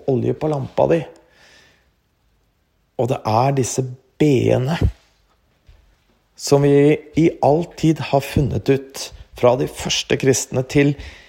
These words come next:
i dag at vi trenger. Så kjære deg, bruk brorskap og fellesskapet. Kom til gudstjeneste, gå i kirka di, gå i ungdomsklubben din.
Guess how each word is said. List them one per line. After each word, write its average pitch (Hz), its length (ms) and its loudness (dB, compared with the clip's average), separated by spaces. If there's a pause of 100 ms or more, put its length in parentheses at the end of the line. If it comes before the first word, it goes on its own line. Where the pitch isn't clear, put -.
(640)
i 143 80 4
dag 139 440 4 (1300)
at 95 160 -6
vi 110 120 0
trenger. 98 360 -4 (1080)
Så - 140 -2
kjære 120 320 4
deg, 127 220 2 (1160)
bruk 117 760 2 (100)
brorskap 98 640 0
og - 140 -2
fellesskapet. 95 680 -4
Kom 139 300 0 (100)
til 127 160 -4
gudstjeneste, 110 640 -4 (340)
gå 120 140 4 (100)
i 139 80 -2
kirka 98 480 -2
di, 117 100 0 (300)
gå 127 180 4
i 143 60 6
ungdomsklubben 104 720 -2
din. 117 160 2